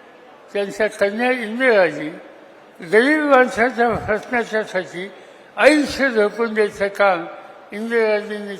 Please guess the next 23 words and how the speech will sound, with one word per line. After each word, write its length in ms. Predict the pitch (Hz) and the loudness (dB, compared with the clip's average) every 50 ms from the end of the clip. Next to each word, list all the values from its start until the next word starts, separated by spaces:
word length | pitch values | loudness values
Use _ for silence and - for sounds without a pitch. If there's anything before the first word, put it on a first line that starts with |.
| - | -6
त्या 120 | - 190 185 | -4 -4 -4
काळामध्ये 680 | 175 - 180 175 170 175 170 165 165 165 160 160 165 | -4 -4 -4 -2 -2 -2 -4 -4 -6 -8 -10 -10 -12
केली 440 | 143 - - 160 151 151 156 156 151 | -10 -10 -12 -12 -12 -12 -12 -12 -12
होती. 280 | 143 123 117 - - 90 - - - - - - - - - - - - - - - | -14 -16 -18 -20 -20 -20 -20 -20 -20 -20 -20 -20 -20 -20 -20 -20 -20 -20 -20 -4 -2
अशी 240 | - 196 - 220 262 | -2 -2 2 4 6
अनेकांची 720 | 262 240 247 262 294 302 294 294 294 294 277 - 240 269 | 6 6 6 4 2 2 2 2 0 0 0 -2 -6 -6
नावं 340 | 294 277 247 226 226 220 214 | -2 0 2 2 2 2 0
घेता 340 | 208 185 180 165 - - 180 | -2 -4 -8 -10 -6 -6 -6
येतील 340 | 170 160 - - 156 143 143 - - - - - - - - - - - - - - | -6 -6 -8 -12 -12 -12 -12 -14 -20 -20 -20 -20 -20 -20 -20 -20 -20 -20 -20 -12 -10
की 80 | 233 220 - | -10 -8 -2
त्या 120 | - 233 226 | 0 0 0
काँग्रेसच्या 720 | 226 - 226 220 220 233 240 277 277 254 - - 190 208 | 0 2 2 2 2 4 4 4 4 4 2 -2 -4 -4
लोकांनी, 600 | 208 190 170 147 - - 151 151 151 151 156 170 185 180 - - - - - - - - - - - - | -2 -4 -6 -8 -4 -4 -4 -4 -4 -8 -12 -12 -14 -16 -20 -20 -20 -20 -20 -20 -20 -20 -20 -20 -18 -18
ते 180 | 190 - 185 180 | -12 -8 -6 -6
नरसिंहराव 800 | 180 185 190 202 202 - - 240 262 254 240 240 240 220 214 202 | -2 2 4 2 2 2 2 2 2 2 2 2 4 4 4 4
असतील 500 | 190 180 - - - 196 190 170 165 165 165 - - - - - - - - - | 2 -2 -4 -6 -8 -6 -4 -4 -4 -6 -8 -12 -18 -20 -20 -20 -20 -20 -20 -6
किंवा 200 | - 208 208 202 196 | -2 2 4 4 4
अलीकडच्या 600 | 190 208 226 233 214 240 240 233 - - 214 220 | 4 2 -2 -4 0 0 0 0 0 -2 -2 -2
काळातले 600 | 214 - 208 208 202 208 208 202 - - 214 208 | 0 0 0 0 2 0 -2 -4 -2 -2 -4 -2
डॉक्टर 380 | 196 196 196 180 185 - 208 202 | 0 0 0 0 0 -2 -4 -2
मनमोहन 460 | 196 190 190 202 202 214 240 247 240 | 0 0 0 0 0 2 2 2 0
सिंग 260 | 208 - - 220 202 190 | 0 -2 -2 -2 0 0
असतील, 480 | 185 175 - - - 196 185 170 170 | -2 -4 -4 -6 -6 -6 -6 -6 -8